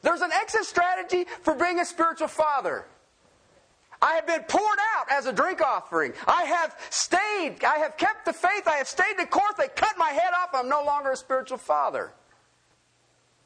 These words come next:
At my death, my children are on their own. That's what Paul told Timothy.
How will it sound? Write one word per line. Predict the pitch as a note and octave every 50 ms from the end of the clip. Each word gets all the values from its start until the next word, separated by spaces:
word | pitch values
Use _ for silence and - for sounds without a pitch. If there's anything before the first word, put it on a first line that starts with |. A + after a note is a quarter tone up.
| _ _ _ -
At | G3 A3+ A3 A3+
my | B3 C4+ C4 C4 B3 A#3 G#3+
death, | A3+ A#3 A#3+ E4 C#4+ B3 - - - - - - _ _ _ _ _ _ _ _ _ _ _ _ _ _ _ _ _ _ _ _ _ _ _ -
my | A#2+ C#3 D3
children | D3 - - G#3+ A3 A3 G#3 A3 G#3+
are | F#3 D#3 C#3+
on | E3 F#3 F#3 F#3
their | F#3+ F#3 F3+
own. | E3+ D3+ B2+ A2+ G2+ - - - _ _ _ _ _ _ _ _ _ _ _ _ _ _ _ _ _ _ _ _ _ _ _ _ - - _ _ _ _ _ _ _ _ _ _ _ _ _ _ _ _ _ _ _ _
That's | - -
what | D3 C#3+ -
Paul | - D3+ D3 C#3+
told | C#3+ - D3+ D3 D3 D3
Timothy. | - F#3 A3 C4 B3+ - - F#3 G3+ G#3